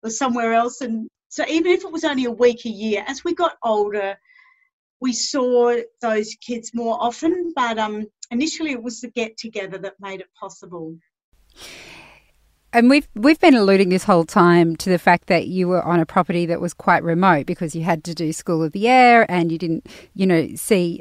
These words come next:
Speaker 2: other children much during the year. What did that remoteness mean for your other sort of ordinary needs like electricity, water, food? How did that impact, that remoteness impact those everyday things?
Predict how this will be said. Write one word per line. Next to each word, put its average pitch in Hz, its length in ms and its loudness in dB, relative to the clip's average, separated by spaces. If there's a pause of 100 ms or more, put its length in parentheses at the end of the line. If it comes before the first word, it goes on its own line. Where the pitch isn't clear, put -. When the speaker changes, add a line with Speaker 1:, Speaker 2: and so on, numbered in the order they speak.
Speaker 2:
other 175 220 -4
children 175 680 0
much - 420 -2
during 214 420 2
the 190 80 4
year. 165 460 -2 (540)
What 269 640 2
did 240 200 -2
that 208 320 4
remoteness 180 800 0 (100)
mean 185 720 2
for 175 640 2 (840)
your 208 380 2
other 185 420 4
sort 190 160 -2
of 165 60 -4
ordinary 185 520 6
needs 170 440 6
like 170 340 -4
electricity, 170 800 -2
water, 170 400 0
food? 170 480 -2
How 226 220 -4
did 226 180 -4
that 160 200 0
impact, 175 600 -4
that 180 140 -2
remoteness 170 500 -2
impact 165 360 -6
those 165 220 -2
everyday 160 400 -4
things? - 640 -10